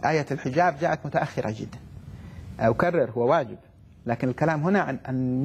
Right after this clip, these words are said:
يجعل الحجاب هو المعيار الوحيد به أو بدونه صلاح وفساد، هذه ظاهرة غير صحية في مجتمعنا. أعتقد أنه صلى الله عليه وسلم إذا دخل إلى بيت ووجد امرأة، آه، وجد سيدة البيت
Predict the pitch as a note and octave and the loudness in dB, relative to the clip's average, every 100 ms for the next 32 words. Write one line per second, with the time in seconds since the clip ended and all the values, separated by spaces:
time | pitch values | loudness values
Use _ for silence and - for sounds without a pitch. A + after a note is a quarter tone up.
0 | G3 G3 E3+ C#3+ - D3 F#3+ D3 D#3 D3+ | 6 6 4 0 -4 0 2 2 -2 -4
1 | C#3+ C#3 F#3 D#3 C#3 C#3 E3+ C3 G#2+ - | -4 0 2 2 0 0 2 0 -2 -10
2 | B2 D3 F3 G3 D3+ C#3 C3+ E3 F#3 D3+ | 0 6 8 8 6 2 4 4 6 4
3 | C#3 D3+ E3+ F3 D3+ C#3+ C#3+ - G3 G#3+ | 2 4 4 2 -4 -6 -4 2 2 2
4 | - - - - - D#3 E3 D#3 D#3 D#3+ | -6 -20 -20 -20 0 2 4 6 4 4
5 | D#3+ C#3 - - - A2 G2+ - - - | 2 0 -4 -10 -6 -6 -6 -10 -18 -6
6 | - G#2 - G2+ - G2 - - - - | 0 0 2 0 0 -4 -8 -12 -14 -14
7 | - - - A3+ - G3 E3+ D#3+ D#3 D#3 | -14 -6 -2 -2 0 0 0 0 0 -2
8 | - C#3+ D3 D#3 C#3+ C3 C#3 C#3 B2+ D#3 | 0 2 4 4 4 2 2 0 0 0
9 | D#3 C3+ B2+ C#3 D#3 C3+ B2 A#2+ B2+ B2 | 2 4 4 4 2 4 4 4 4 2
10 | - - B2 D3+ D#3+ C#3 B2 C3+ B2+ B2+ | -4 2 4 6 6 6 4 4 2 0
11 | B2+ - - - - - - - - - | -2 -2 -12 -20 -18 -16 -16 -16 -16 -6
12 | - A2+ A2+ A#2 A2+ - - G2+ A2 A#2 | 2 4 4 0 -2 -6 -4 -2 2 4
13 | C3+ C#3+ C3+ - F3 E3 C3+ - A#2+ C3 | 6 6 4 4 4 6 4 2 2 4
14 | A#2+ - | 4 2